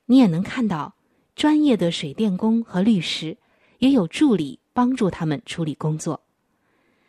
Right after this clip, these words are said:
这些助理的技巧，由于还没有达到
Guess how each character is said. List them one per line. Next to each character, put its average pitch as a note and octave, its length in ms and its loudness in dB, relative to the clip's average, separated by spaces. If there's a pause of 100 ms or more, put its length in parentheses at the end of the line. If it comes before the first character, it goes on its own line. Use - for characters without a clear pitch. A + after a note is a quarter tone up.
(600)
这 C#4+ 100 0
些 B3+ 240 0
助 C#4+ 240 2
理 E3+ 140 0
的 E3+ 80 -4
技 A3+ 200 -2
巧， - 380 -10 (400)
由 A#3+ 180 4
于 A#3 200 2
还 A#3 180 0
没 B3+ 120 6
有 G3+ 120 2
达 D3 240 -8
到 E3 260 0